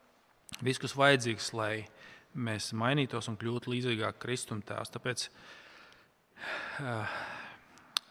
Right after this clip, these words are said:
pārliecini mūs, iepriecini mūs, um, lūdzam tiešām, lai mēs, mēs kā draudze un kāds atsevišķi varam vairāk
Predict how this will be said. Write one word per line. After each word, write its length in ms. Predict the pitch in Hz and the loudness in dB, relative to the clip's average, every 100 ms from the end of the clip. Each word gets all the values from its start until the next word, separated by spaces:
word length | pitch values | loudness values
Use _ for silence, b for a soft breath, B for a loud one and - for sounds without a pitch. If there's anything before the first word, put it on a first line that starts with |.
| B B B B B B B B B - | B B B B B B B B B 4
pārliecini 580 | 143 202 160 123 127 117 | 8 8 8 6 2 0
mūs, 260 | 117 107 | -2 0
iepriecini 560 | 147 156 147 123 - 117 | 2 4 6 6 4 0
mūs, 380 | 117 117 - - B B B B B - - | 0 0 -2 -6 B B B B B -18 -8
um, 360 | 127 123 120 123 139 151 | -6 -4 -6 -6 -8 -4
lūdzam 280 | 135 127 117 | 0 2 2
tiešām, 320 | 127 123 113 | 2 2 2
lai 120 | 110 110 - - - - - | 2 0 -4 -12 -20 -20 -6
mēs, 300 | 131 120 - 175 | -2 0 0 0
mēs 240 | 131 120 | -2 2
kā 140 | 120 117 | 2 4
draudze 480 | 127 151 156 123 | 6 6 6 6
un 80 | 113 | 2
kāds 220 | 113 113 127 | 0 0 0
atsevišķi 400 | 127 117 - 113 | -2 -2 -2 -2
varam 160 | 110 | 0
vairāk 460 | 110 120 117 104 | 2 4 4 2